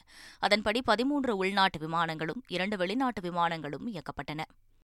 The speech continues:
கன்னியாகுமரி மாவட்டம் தமிழகத்துடன் இணைந்த அறுபத்தி ஏழாம் ஆண்டு தினம் இன்று கொண்டாடப்படுகிறது.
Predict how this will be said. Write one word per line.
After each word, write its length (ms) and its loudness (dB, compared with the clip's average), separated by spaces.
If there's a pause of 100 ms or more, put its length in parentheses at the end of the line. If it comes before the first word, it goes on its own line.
(1080)
கன்னியாகுமரி 580 2
மாவட்டம் 500 4
தமிழகத்துடன் 760 -2
இணைந்த 460 0
அறுபத்தி 380 2
ஏழாம் 360 4
ஆண்டு 240 0
தினம் 280 -4
இன்று 300 -4
கொண்டாடப்படுகிறது. 800 -2